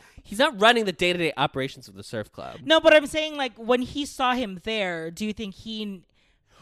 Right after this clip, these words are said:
Speaker 1: Oh,
Speaker 2: he
Speaker 1: I, oh,
Speaker 2: already
Speaker 1: I see what
Speaker 2: thought
Speaker 1: you're
Speaker 2: that, like,
Speaker 1: saying.
Speaker 2: "Oh, he probably likes me because he's he-, all of a sudden here."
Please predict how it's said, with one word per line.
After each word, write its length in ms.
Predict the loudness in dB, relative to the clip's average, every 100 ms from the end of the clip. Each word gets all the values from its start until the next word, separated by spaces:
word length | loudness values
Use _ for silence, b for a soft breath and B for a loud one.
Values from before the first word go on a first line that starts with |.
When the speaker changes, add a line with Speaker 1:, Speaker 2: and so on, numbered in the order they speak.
| 2
Speaker 1:
Oh, 200 | 6 8 8
Speaker 2:
he 60 |
Speaker 1:
I, 20 | 10
oh, 140 | 10
Speaker 2:
already 100 | 10
Speaker 1:
I 40 | 6
see 40 |
what 60 | 4
Speaker 2:
thought 140 | 2
Speaker 1:
you're 60 | 2
Speaker 2:
that, 80 | -2
like, 120 | -2
Speaker 1:
saying. 40 | 2
Speaker 2:
"Oh, 100 | 0
he 120 | 0
probably 300 | -6 -6 -6
likes 380 | -6 -6 -8 -14
me 160 | -18 -14
because 300 | -12 -12 -12
he's 180 | -14 -16
he-, 140 | -14
all 140 | -8 -6
of 100 | -6
a 40 |
sudden 260 | -8 -10 -12
here." 480 | -10 -10 -10 -20